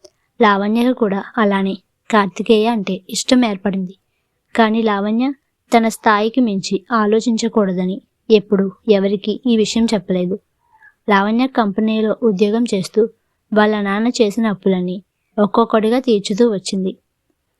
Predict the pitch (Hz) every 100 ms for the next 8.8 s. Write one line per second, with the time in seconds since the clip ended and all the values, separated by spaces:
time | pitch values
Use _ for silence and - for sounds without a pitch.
0 | _ - 208 196 226 233 208 190 190 185
1 | 185 _ _ _ _ _ _ _ - _
2 | - 220 220 208 214 - - _ _ _
3 | _ _ _ _ - 233 214 - - 254
4 | 240 226 - 214 214 220 233 254 220 202
5 | 208 208 233 233 202 208 226 202 - 202
6 | 190 202 _ _ - _ 220 214 208 202
7 | 185 185 185 _ - 208 196 196 220 240
8 | 247 247 214 190 190 220 226 190